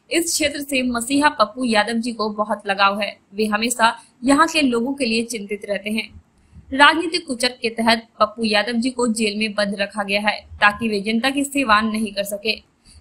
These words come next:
लेकिन पप्पू यादव जेल में बंद करके उनकी राजनीति को दबाया नहीं जा सकता है। वे जेल में भले हैं, परंतु उनका सेवा जारी है,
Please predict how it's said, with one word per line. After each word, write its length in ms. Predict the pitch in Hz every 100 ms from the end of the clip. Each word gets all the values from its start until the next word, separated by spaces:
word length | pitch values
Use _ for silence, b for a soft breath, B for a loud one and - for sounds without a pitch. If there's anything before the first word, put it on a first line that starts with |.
| 277
लेकिन 320 | 330 370 330
पप्पू 280 | - 233 262
यादव 320 | 220 208 240
जेल 320 | 233 220 214
में 180 | 220 214
बंद 280 | 220 220 233
करके 340 | 240 240 233
उनकी 380 | 226 262 285 320
राजनीति 460 | 233 214 220 220 254
को 140 | 254
दबाया 380 | 214 202 202 214
नहीं 280 | 226 208 214
जा 140 | 196
सकता 300 | 190 - 208
है। 240 | 202 - _ _ 208
वे 120 | 220
जेल 320 | 202 247 254
में 160 | 233 233
भले 280 | 233 208 208
हैं, 220 | 202 - _ b b b
परंतु 300 | - 320 320
उनका 260 | 311 277 277
सेवा 420 | - 254 214 220
जारी 440 | 220 196 202 214
है, 160 | 214